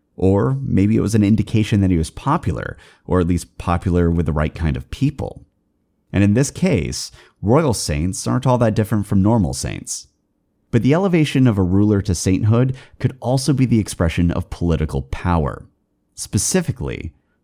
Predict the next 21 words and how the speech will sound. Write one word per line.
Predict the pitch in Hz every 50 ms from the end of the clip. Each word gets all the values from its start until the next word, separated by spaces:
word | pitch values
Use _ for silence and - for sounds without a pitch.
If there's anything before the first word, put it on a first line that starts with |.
| _ -
the | 107 90
political | - - 101 107 113 120 - - 117
power | 104 - - - 95 92 87 87 90 92 90
or | - - 87 87 - -
aspirations | 82 87 90 - - 82 82 101 156 185 - 110 82 73 -
to | -
power | 65 - 71 67 64 64 62 55 50 - - _ _ _ _ -
of | 90 82
the | 92 92
ruler's | 82 85 82 76 69 64 65 -
dynasty. | - 78 80 85 82 76 - - 67 64 55 50 - _ _ _ _ _ _ _ _ _ _ _ _ _ _ _ _
And | - 135
the | 143
more | 147 175 202 190
religiously | 170 156 135 131 139 139 151 131 - 120 110
minded | 98 92 110 143 175 160 117 90
among | 87 82 85 85 87 85
you | 78 80 85
might | 92 98 101 104 -
be | 113
thinking, | 98 - 101 92 - 104 95 98 101